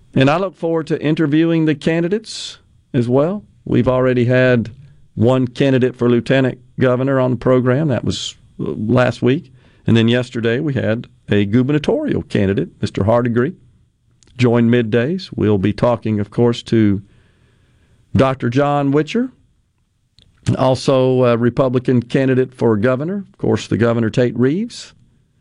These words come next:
running for re-election. That one is gonna really get heated up between the primary and the general election, as he will be challenged by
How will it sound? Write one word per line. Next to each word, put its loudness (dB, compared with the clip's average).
running 2
for 0
re-election. 0
That 2
one 0
is -2
gonna 2
really 2
get -2
heated 2
up 0
between 2
the 2
primary 0
and 0
the 2
general 0
election, -2
as 0
he 2
will 0
be 4
challenged -2
by 0